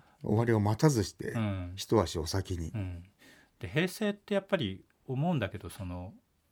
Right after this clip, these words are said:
Speaker 2: どんどんこう漂白されてった時代で、
Speaker 1: ええ。
Speaker 2: なんかこう、その、昭和のすごく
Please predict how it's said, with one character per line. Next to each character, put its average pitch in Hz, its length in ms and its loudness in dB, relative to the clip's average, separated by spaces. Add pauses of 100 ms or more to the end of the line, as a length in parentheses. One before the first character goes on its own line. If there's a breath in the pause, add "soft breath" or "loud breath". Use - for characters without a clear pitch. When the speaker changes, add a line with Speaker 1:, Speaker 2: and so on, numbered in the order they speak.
(120)
Speaker 2:
ど 160 200 0
ん 185 60 4
ど 135 100 2
ん 95 40 -4
こ 95 100 -6
う 90 40 -6
漂 135 240 -2
白 135 220 0
さ - 140 0
れ 120 100 0
て 123 140 -4
っ 120 40 -4
た - 240 -12
時 82 140 -12
代 82 240 -10
で、 92 320 -4
Speaker 1:
え - 20 -
え。 85 280 -2 (1080 loud breath)
Speaker 2:
な 147 120 -4
ん 143 60 -2
か 107 100 -2
こ 92 520 -8
う、 - 300 -20 (100)
そ 107 80 -10
の、 98 320 -10 (140)
昭 139 320 -2
和 143 140 6
の 139 120 2
す - 200 -8
ご 135 140 0
く 90 340 -8